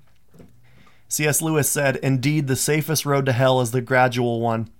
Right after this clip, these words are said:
the gentle slope, soft underfoot, without sudden turnings,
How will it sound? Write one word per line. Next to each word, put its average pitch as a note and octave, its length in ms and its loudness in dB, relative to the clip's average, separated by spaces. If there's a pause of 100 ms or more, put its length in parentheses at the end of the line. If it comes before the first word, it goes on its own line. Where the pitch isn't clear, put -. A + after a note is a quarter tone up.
the B2+ 100 -8
gentle C3+ 400 0
slope, B2+ 440 0 (100)
soft C3+ 500 0
underfoot, C3 560 -2
without B2+ 380 0
sudden C3 360 -2
turnings, A#2+ 520 -4